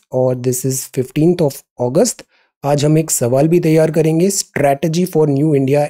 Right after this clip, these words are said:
at seventy-five पे, और छब्बीस जनवरी के लिए हम ये तैयार करेंगे कि preamble of India हमें क्या बोलता है। This is C set solutions and certain questions। So we are going to talk about all these important topics in next about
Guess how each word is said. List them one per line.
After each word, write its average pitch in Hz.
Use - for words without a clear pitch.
at 131
seventy-five 151
पे, 208
और 175
छब्बीस 190
जनवरी 143
के 139
लिए 147
हम 185
ये 147
तैयार 131
करेंगे 135
कि 247
preamble 214
of -
India 139
हमें 165
क्या 156
बोलता 117
है। 101
This 160
is 196
C 151
set 143
solutions 127
and 185
certain 127
questions। 127
So 170
we 165
are 175
going 208
to 175
talk 151
about 139
all 180
these 175
important 135
topics 139
in 170
next 190
about 185